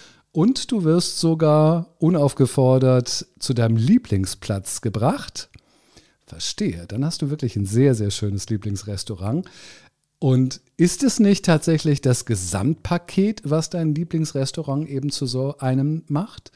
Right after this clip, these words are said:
Ich glaube, mit unserem Podcast ist es ähnlich. Natürlich sind unsere Inhalte top.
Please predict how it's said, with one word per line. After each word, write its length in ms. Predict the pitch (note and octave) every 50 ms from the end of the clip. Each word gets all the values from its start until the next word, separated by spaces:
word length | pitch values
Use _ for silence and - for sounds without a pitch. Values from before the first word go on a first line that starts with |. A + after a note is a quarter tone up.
| - - - - - - - - - -
Ich 120 | C#3+ C#3
glaube, 200 | B2+ E3+ G#3 A3+
mit 140 | G3 F#3 G3
unserem 260 | F3+ D#3+ D3 D3+ D3
Podcast 640 | - - G3+ G#3+ - - G#3 G#3+ A#3+ B3+ A#3+ - -
ist 220 | - D#3+ D3+ -
es 280 | D#3+ D3+ D3 - - _
ähnlich. 540 | - A#2 A2+ A2+ A2+ F#2 D#2+ E2+ F2 F#2 -
Natürlich 540 | A#2+ A#2 - - F#3 F#3+ G3 G3 - - -
sind 320 | D#3+ D#3+ E3+ E3 - -
unsere 320 | D3 C3 B2+ A#2 B2 A2+
Inhalte 800 | B2+ - - D#3 D#3+ E3 D3 C#3 C#3 C3+ C3 B2+ C3+ B2+ A#2+ B2
top. 400 | A#2+ - - F2 D#2+ - - -